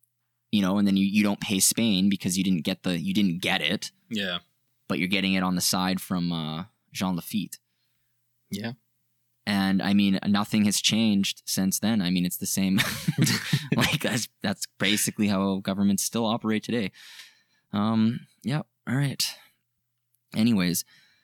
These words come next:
Speaker 1: so this is about, yeah, again, I, I,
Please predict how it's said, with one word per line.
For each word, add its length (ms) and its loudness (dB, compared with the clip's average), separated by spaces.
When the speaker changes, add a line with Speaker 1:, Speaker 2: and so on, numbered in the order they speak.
Speaker 1:
so 380 0
this 200 2
is 80 4
about, 220 0
yeah, 140 2
again, 480 0
I, 180 0
I, 160 2